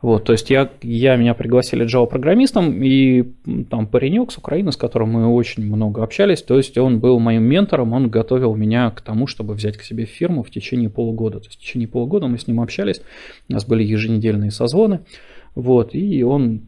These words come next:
как сказать, готовил программиста под себя, под свою фирму, он давал мне задачи,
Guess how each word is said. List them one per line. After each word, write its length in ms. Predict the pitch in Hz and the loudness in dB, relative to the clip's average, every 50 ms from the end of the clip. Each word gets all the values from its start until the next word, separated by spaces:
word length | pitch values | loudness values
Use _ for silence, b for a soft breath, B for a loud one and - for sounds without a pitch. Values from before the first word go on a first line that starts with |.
| - - - - | -16 -20 -20 -16
как 180 | - - 104 - | -12 -12 -12 -12
сказать, 180 | - 104 104 | -12 -10 -4
готовил 380 | 107 110 107 - 131 147 117 101 | -2 -2 0 2 2 0 0 -2
программиста 640 | - - 104 104 107 104 104 120 139 - - 113 104 | -4 -6 -6 -4 -2 -2 0 -2 -2 -4 -6 -10 -10
под 260 | - - - 110 - | -10 -8 -10 -8 -8
себя, 340 | - - 117 110 127 156 185 | -8 -8 -6 -4 -2 -2 -2
под 180 | 185 - - | -4 -8 -14
свою 240 | - - 117 110 104 | -10 -6 -6 -6 -6
фирму, 280 | 104 - 175 170 147 120 | -4 -6 -6 -6 -4 -4
он 80 | 110 | -2
давал 240 | 104 107 107 110 107 | 0 0 2 2 2
мне 140 | 107 107 104 | 0 0 0
задачи, 560 | 104 117 117 147 185 202 196 - 165 151 - | 0 0 2 2 2 2 0 -2 -8 -10 -10